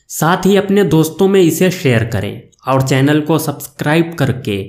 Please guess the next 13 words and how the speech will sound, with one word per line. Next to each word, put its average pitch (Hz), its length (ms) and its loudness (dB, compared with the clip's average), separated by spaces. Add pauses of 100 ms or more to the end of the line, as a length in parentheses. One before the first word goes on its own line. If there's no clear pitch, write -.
(320)
बेल 131 240 2
आइकन 131 400 0
जरूर 185 340 4
दबाएं, 101 480 -2 (340)
ताकि 143 300 0
आने 165 240 2
वाला 151 280 2
वीडियो 95 600 -4 (360)
आपको 175 440 0
सबसे 185 460 -4
पहले 151 420 0
मिल 123 240 2
सके। 95 400 -8